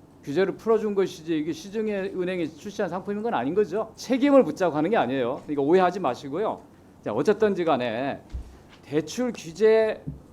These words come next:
완화에 따른 대출 건수나 대출 금액의 증가가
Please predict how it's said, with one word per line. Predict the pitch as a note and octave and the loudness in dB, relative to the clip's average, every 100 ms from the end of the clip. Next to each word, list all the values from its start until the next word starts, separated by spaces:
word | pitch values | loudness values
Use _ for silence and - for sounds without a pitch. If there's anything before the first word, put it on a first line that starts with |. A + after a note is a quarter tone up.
| - - - | -12 -12 -12
완화에 | C3 C#3 F#3 G3 | -6 0 2 2
따른 | G3 F#3 D#3 D3 B2 - | 2 4 4 4 0 -4
대출 | - E3 - G3 | -4 -4 -2 -6
건수나 | - D#3 D#3 F3 F3 D#3 A2 - - - | -2 -4 -4 -4 0 0 0 -8 -20 -12
대출 | - D3+ D3+ G3+ F3 | -4 -4 -2 -4 -4
금액의 | C#3+ E3 F3 D3+ | -2 -2 -2 -4
증가가 | - C3 D#3+ F#3+ G3+ F#3 C#3+ A#2+ E3 B2+ | -8 -6 -4 0 2 2 2 2 0 -2